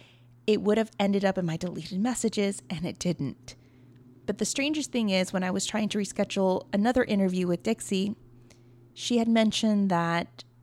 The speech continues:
electronics <laughs> tend to go haywire around her.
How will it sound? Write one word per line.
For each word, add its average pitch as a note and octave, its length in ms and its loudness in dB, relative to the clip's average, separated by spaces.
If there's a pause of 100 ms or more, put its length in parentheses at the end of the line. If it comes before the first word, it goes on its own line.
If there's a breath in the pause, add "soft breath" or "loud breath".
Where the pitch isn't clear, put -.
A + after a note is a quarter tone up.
(180)
electronics D4+ 680 -4
<laughs> - 0 -
tend A3+ 420 6
to A3 80 0
go F#3+ 180 2
haywire F3 580 0
around E3 400 -4
her. - 300 -10